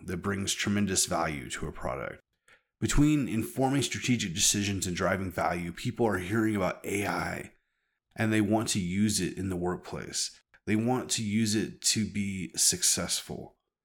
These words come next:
Nobody wants to miss out on this wave of opportunity to describe how things are happening and make predictions about the future. A new host of tools and techniques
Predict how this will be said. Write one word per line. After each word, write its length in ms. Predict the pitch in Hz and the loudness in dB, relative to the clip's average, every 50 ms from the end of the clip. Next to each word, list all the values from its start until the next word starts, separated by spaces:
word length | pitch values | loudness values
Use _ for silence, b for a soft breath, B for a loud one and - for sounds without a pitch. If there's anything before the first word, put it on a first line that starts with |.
| _ _ _ _ _ - | _ _ _ _ _ 2
Nobody 260 | 123 139 147 156 160 | 4 6 8 8 8
wants 300 | 151 127 120 117 104 - - | 6 6 6 6 6 6 4
to 80 | - | 4
miss 300 | 104 101 101 95 - - | 4 2 4 4 4 4
out 180 | 113 98 95 90 | 4 4 2 2
on 100 | 90 87 | 0 -2
this 180 | 85 85 - - | -2 -4 -2 -2
wave 180 | 98 95 92 | -2 -2 0
of 60 | 90 | -2
opportunity 920 | 87 - 85 87 90 101 92 - - - 101 101 98 92 87 78 71 65 | -2 -2 -2 -2 -2 -4 -6 -4 -4 -2 -2 -2 -2 -4 -4 -6 -6 -8
to 160 | 65 - - 82 | -6 -8 -6 -4
describe 440 | 80 - - - - 98 98 92 | 0 0 2 2 2 0 0 0
how 220 | - - - 98 101 | 0 0 2 2 2
things 440 | 98 - 104 95 92 92 87 - - | 2 0 0 0 0 0 -2 -2 -2
are 140 | - - | -2 -2
happening 760 | - - - 85 85 98 104 - - 92 80 58 50 50 - - _ _ _ _ _ _ _ _ _ _ _ | 0 0 0 0 0 0 0 -2 -2 -4 -6 -6 -8 -10 -12 -16 _ _ _ _ _ _ _ _ _ _ _
and 160 | - 107 107 | 2 4 4
make 200 | 107 117 113 113 | 6 4 4 2
predictions 560 | - - 101 87 98 98 - - 104 92 90 - | 0 0 0 0 2 2 2 2 0 0 -2 -2
about 260 | 80 85 78 80 - | -2 -2 -2 -4 -4
the 80 | - | -10
future. 600 | - - - 87 87 - - - - 50 - - - _ _ _ _ _ _ _ _ _ _ _ _ _ _ _ _ _ _ _ _ _ _ _ - - | -14 -10 -8 -8 -6 -4 -4 -6 -6 -8 -14 -18 -20 _ _ _ _ _ _ _ _ _ _ _ _ _ _ _ _ _ _ _ _ _ _ _ -8 -2
A 360 | 104 110 110 92 - - - _ _ _ _ _ _ _ _ - | 0 0 2 0 -2 -4 -12 _ _ _ _ _ _ _ _ -10
new 280 | - 98 110 131 143 139 | -4 0 0 2 2 2
host 400 | 120 - - 123 117 104 - - | 0 2 2 2 4 4 4 2
of 120 | - 87 - | 0 0 -4
tools 500 | - - - 110 107 95 - - - - - | -4 -2 0 0 0 0 -2 -4 -4 -6 -6
and 140 | 92 87 - | -6 -10 -6
techniques 880 | - - 98 87 - 101 92 85 73 - - - - - - - - | -4 -4 -4 -2 -4 -6 -6 -6 -6 -4 0 2 2 2 0 -4 -12